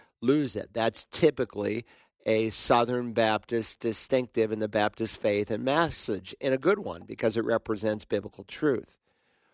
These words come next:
What has happened, uh, through what has become really the flagship seminary, Southern Baptist Theological Seminary, once one of,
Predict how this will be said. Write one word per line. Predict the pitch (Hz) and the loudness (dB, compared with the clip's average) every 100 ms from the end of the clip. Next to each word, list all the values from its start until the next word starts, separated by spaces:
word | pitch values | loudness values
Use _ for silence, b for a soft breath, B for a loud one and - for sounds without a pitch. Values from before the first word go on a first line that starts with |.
| _ | _
What | - 123 | 2 2
has | 113 123 156 185 - | 4 0 2 2 0
happened, | 127 101 90 101 101 113 - - - | 0 -2 -4 -6 -6 -8 -12 -18 -10
uh, | 110 107 110 101 | -8 -6 -6 -8
through | - 123 117 107 | 0 2 2 0
what | 101 101 110 123 | -4 0 2 4
has | 120 | 2
become | 110 110 120 135 120 104 | -4 -2 2 0 0 -4
really | 110 139 127 | 2 2 2
the | 101 | -4
flagship | - 113 120 123 - 120 98 | -4 2 2 0 -2 -2 -2
seminary, | - 123 131 123 104 107 | -2 0 0 0 0 0
Southern | - 123 123 120 107 b b b b b b _ | 2 2 2 -2 -4 b b b b b b _
Baptist | 117 117 120 123 107 | 4 4 2 -6 -2
Theological | - 113 107 110 110 113 110 | 2 2 2 0 0 -4 -4
Seminary, | 104 131 120 120 107 | 0 2 2 2 2
once | 107 127 135 - | 2 2 0 -4
one | 120 | -2
of, | 113 | -2